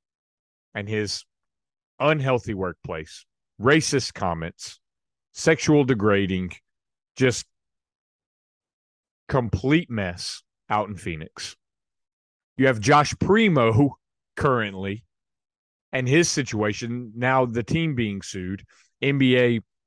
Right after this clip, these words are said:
possibly going to step in there upon review of the,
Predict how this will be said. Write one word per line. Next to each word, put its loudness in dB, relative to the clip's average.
possibly 2
going -4
to -2
step -2
in -2
there 0
upon -2
review -4
of -2
the, -4